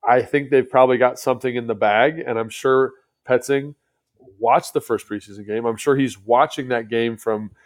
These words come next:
week seventeen last year and saying, "What hurt them?" And I'm sure Jack is doing the same thing.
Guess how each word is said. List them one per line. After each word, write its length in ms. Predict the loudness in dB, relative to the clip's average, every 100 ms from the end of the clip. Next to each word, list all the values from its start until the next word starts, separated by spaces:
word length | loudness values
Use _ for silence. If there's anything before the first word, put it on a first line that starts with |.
| _ -6
week 180 | -6 0
seventeen 500 | 0 2 -4 -8 -4
last 300 | -4 -4 -6
year 80 |
and 80 | -6
saying, 240 | -2 -2 -2
"What 320 | 2 2 2 -2
hurt 220 | -2 -2
them?" 180 | -10 -12 _ _ _ 0
And 100 | 0
I'm 120 | 0
sure 180 | 2 2
Jack 380 | 4 4 4
is 120 | 0 0
doing 220 | 0 -2
the 80 | -6
same 240 | -6 -6
thing. 260 | -12 -18